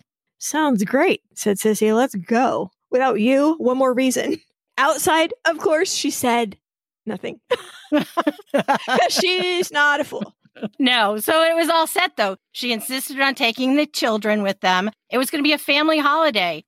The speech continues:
Speaker 2: That had worked in Italy. "Meet our, my family. We're all going to go to your beautiful country."
Speaker 1: She was so excited at the prospect for this trip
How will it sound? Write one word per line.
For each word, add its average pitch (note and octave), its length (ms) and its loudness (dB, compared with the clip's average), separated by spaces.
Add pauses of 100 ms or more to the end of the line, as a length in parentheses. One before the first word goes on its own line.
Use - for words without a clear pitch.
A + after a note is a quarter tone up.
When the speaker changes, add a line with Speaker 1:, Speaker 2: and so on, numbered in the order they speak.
(160)
Speaker 2:
That G3+ 160 0
had C4+ 200 -2
worked A#3+ 480 -2
in C4+ 280 -2
Italy. B3 520 -4 (200)
"Meet A3 220 -2
our, A#3 100 0
my C4 180 0
family. E4 380 0
We're G3+ 160 2
all G3+ 220 2
going C4 200 -2
to C4+ 100 -8
go A#3+ 300 0
to B3+ 120 -8
your C#4 120 0
beautiful D4+ 500 -2
country." G#3+ 720 -4 (240)
Speaker 1:
She E4+ 260 2
was F4+ 160 2
so E4 320 2
excited C4+ 480 -2
at A3+ 140 -4
the A#3 80 -6
prospect A3+ 680 -4
for B3+ 140 -6
this A#3 220 -4
trip - 360 -2